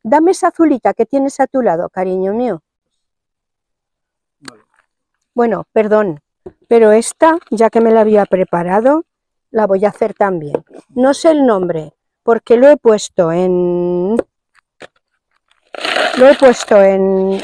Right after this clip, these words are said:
Speaker 1: en mi aplicación, que nunca me dicen los nombres como corresponde, no sé cómo se atreven a cobrar, y, y me dice que es la Superboom. Y yo considero que esta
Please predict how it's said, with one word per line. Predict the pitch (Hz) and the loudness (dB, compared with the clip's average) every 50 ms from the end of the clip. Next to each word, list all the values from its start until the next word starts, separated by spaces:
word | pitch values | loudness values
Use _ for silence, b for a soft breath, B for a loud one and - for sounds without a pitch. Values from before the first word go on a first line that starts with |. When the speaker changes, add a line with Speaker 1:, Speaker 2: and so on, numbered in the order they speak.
| - | -4
Speaker 1:
en | - 208 202 | -4 -2 0
mi | 202 | 0
aplicación, | 202 202 - 202 190 - - 190 170 180 233 240 254 269 262 | 0 0 0 -2 -2 0 0 -2 0 0 0 2 2 0 0
que | - 262 254 | 0 2 2
nunca | 254 254 233 254 | 2 2 2 2
me | 254 247 247 | 2 2 2
dicen | 254 254 - 262 240 | 2 2 2 2 2
los | 240 233 | 4 4
nombres | 240 240 240 233 226 233 | 2 2 2 2 0 0
como | - 247 240 226 220 | 0 -2 -2 -2 0
corresponde, | 226 226 226 220 _ - 247 262 269 302 339 359 - _ _ _ _ _ _ _ _ | 0 0 -2 -2 _ -4 -4 -2 0 0 -2 -2 -4 _ _ _ _ _ _ _ _
no | - 226 | -4 -2
sé | 226 240 233 | 0 0 0
cómo | 226 233 226 226 | 2 2 0 0
se | - 226 | 0 -2
atreven | 214 202 220 226 220 220 220 | -2 0 2 2 2 2 2
a | 214 214 | 0 -2
cobrar, | - - 208 208 220 226 254 302 _ _ _ _ _ _ _ _ _ _ _ _ _ _ _ _ _ _ _ _ | 0 -2 0 2 2 2 0 0 _ _ _ _ _ _ _ _ _ _ _ _ _ _ _ _ _ _ _ _
y, | - 254 254 247 240 240 233 226 220 220 214 202 196 196 170 b b b b b b b b b b _ _ _ _ _ _ _ _ _ _ - | 0 2 2 4 4 4 4 4 4 4 4 2 2 0 -2 b b b b b b b b b b _ _ _ _ _ _ _ _ _ _ -6
y | 214 | -2
me | 208 208 202 | 0 0 2
dice | 202 226 - - 247 | 2 2 0 0 -2
que | 226 - 220 220 226 | 0 0 0 0 0
es | 233 - | 0 0
la | 254 247 | 0 -2
Superboom. | - - 220 202 - 180 175 175 170 175 170 160 156 _ _ _ _ _ _ _ _ _ _ _ _ _ _ _ _ _ _ _ | -2 -2 -6 -6 -4 -4 -2 -2 -2 -2 -2 -8 -8 _ _ _ _ _ _ _ _ _ _ _ _ _ _ _ _ _ _ _
Y | - 190 170 | -10 -8 -6
yo | 160 196 208 220 | -2 -2 -2 -2
considero | - 220 214 196 - - 180 170 180 190 196 220 220 | -2 -4 -4 -6 -6 -8 -4 -2 -2 0 0 -2 -4
que | _ - 175 170 | _ -4 -4 -4
esta | 180 185 - - _ - 226 226 - | -4 -6 -8 -12 _ -8 -8 -8 -8